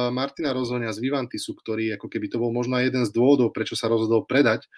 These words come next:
Vivantis Mallu, lebo proste to už boli ako v tovare stovky miliónov, mm, korún českých a už to bolo také, že možno keď sezóna nevyjde, tak ako, fú, e,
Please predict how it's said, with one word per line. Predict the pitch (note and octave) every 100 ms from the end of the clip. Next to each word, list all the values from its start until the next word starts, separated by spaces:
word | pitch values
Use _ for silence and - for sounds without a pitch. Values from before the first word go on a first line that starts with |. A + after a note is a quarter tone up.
| - - -
Vivantis | - A#2 A#2 A2 A#2+
Mallu, | A2+ A2+ A2 A#2+ C#3 A#2+
lebo | A2+ A2+
proste | - A2+ - - -
to | B2
už | A2+
boli | A2+ B2+ B2
ako | A2+ C3 B2+ A#2+
v | -
tovare | B2+ B2+ A#2+
stovky | - - B2+ -
miliónov, | B2 A#2+ A#2 A#2 G#2+
mm, | - B2+ B2+
korún | B2+ B2+ C3+
českých | B2 C#3+ - D#3+ C#3+
a | A#2 A#2+
už | C3+ -
to | C#3+
bolo | B2+ B2
také, | B2+ A#2 C3
že | A#2+
možno | A#2+ B2+ A#2+
keď | A#2 -
sezóna | A#2+ B2 A#2
nevyjde, | A#2 B2 A#2+ -
tak | A#2 -
ako, | A2+ - A2+ G#2 - - - - - -
fú, | - G3+
e, | -